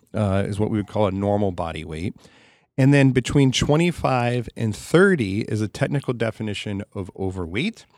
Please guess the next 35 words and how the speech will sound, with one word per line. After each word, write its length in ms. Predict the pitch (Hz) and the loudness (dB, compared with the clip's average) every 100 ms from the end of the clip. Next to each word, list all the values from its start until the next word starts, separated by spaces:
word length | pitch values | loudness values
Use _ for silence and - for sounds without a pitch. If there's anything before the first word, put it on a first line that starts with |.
| - - _ _ - | -20 -20 _ _ -4
And 120 | 117 | -2
above 500 | 104 113 147 143 131 | -2 0 0 0 -6
thirty 600 | - - 170 175 127 110 | -8 0 2 4 2 0
puts 280 | - 113 - | 0 -2 0
you 120 | 117 | 0
into 240 | 117 107 104 | 0 0 0
the 160 | 107 | 2
obese 360 | 101 98 101 - | 0 0 -2 -2
category. 640 | - 80 78 85 73 73 _ _ - | -6 -6 -6 -10 -12 -12 _ _ -4
And 120 | 131 | 2
then 100 | 151 | 2
there's 160 | 160 147 | 4 2
actually 300 | 151 - 135 | 0 0 -2
either 380 | 131 127 117 120 _ _ | 0 2 0 -2 _ _
further 640 | - - 139 139 120 110 107 | -6 4 6 6 4 4 2
classifications 920 | - 107 - 110 - 104 - 95 92 | -2 -2 -2 -6 -4 -4 -4 -6 -6
of, 160 | 90 | -8
of 340 | - 98 87 92 _ _ - - 104 | -6 -6 -6 -10 _ _ -20 -14 -8
degrees 460 | 101 110 117 110 | -4 0 0 0
of 60 | 95 | 0
obesity, 520 | 87 90 82 - 85 | -2 -2 -6 -8 -10
thirty-five 440 | - 92 87 82 | -6 -6 -4 -6
to 60 | - | -6
forty 380 | - 110 101 92 | -4 -2 -2 -4
and 80 | 90 | -4
over 220 | 87 85 | -6 -8
forty, 280 | - 90 78 | -8 -8 -8
et 120 | - | -10
cetera. 320 | 82 76 - - - - - | -10 -10 -12 -20 -20 -20 -4
But 120 | 143 | 4
basically, 460 | 180 214 208 180 165 | 6 4 2 0 0
twenty-five 520 | - 147 165 165 160 | 0 2 2 2 0
to 60 | 147 | 0
thirty, 440 | 151 147 147 143 | 0 0 0 -2
overweight, 480 | 120 123 123 127 127 | -4 -4 0 0 -2